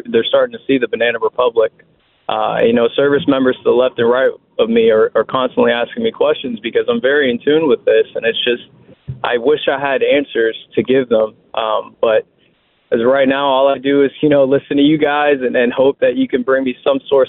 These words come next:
of good news. But in the meantime, I'm just, you know, pinning my ears back and, and going through the motions. But I appreciate you,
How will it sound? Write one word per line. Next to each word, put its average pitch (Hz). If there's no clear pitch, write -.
of -
good 127
news. 127
But 120
in 117
the 117
meantime, 127
I'm 117
just, 113
you 123
know, 117
pinning 131
my 123
ears 123
back 120
and, 110
and 110
going 120
through 113
the 113
motions. 117
But 113
I 117
appreciate 131
you, 120